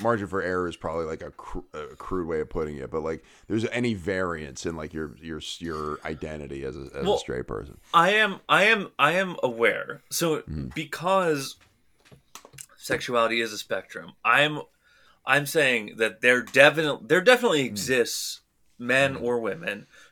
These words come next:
Speaker 2: who
Speaker 1: Right.
Speaker 2: are fully straight, who
Speaker 1: Yeah.
Speaker 2: are just like, under no circumstance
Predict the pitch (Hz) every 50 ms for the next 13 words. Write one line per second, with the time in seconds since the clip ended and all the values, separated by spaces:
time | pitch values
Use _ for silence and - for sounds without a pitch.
0 | _ - - 87 82 - - - - - _ _ _ _ - 139 151 139 123 113
1 | 95 - - - - - - - _ _ _ _ _ - 139 147 143 135 131 123
2 | 127 127 120 - - 120 107 98 95 95 - - _ _ _ _ _ _ _ _
3 | _ _ _ _ _ _ _ _ - 131 123 104 98 110 120 143 147 147 117 -
4 | - 101 95 - 98 98 101 101 - - - - -